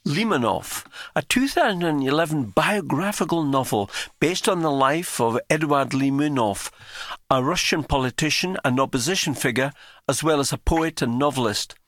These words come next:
As much an historical and sociological approach to the twentieth century Russia as it is a complex non-fiction narrative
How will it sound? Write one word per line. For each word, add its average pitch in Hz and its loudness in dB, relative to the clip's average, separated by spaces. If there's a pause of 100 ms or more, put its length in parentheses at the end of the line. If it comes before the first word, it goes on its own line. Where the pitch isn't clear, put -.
(300)
As 135 0
much 208 0
an 170 0
historical 185 0
and 123 0
sociological 151 0
approach - -2
to 147 2
the 123 -2
twentieth 151 0
century 131 0
Russia - -2 (480)
as 147 2
it 143 -2
is 139 -2
a 127 -2
complex - 0
non-fiction 139 0
narrative 120 0